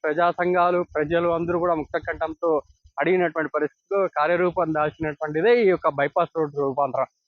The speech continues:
మరి ఇప్పుడు మనం చూస్తున్నాం ఎంపీడీఓ ఆఫీస్ ముందర అయితే దాదాపు ఎంపీడీఓ ఆఫీసు, అలాగే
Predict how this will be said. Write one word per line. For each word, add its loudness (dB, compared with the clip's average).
మరి 6
ఇప్పుడు 2
మనం 2
చూస్తున్నాం 0
ఎంపీడీఓ 0
ఆఫీస్ 0
ముందర 0
అయితే 0
దాదాపు 2
ఎంపీడీఓ 4
ఆఫీసు, 2
అలాగే 2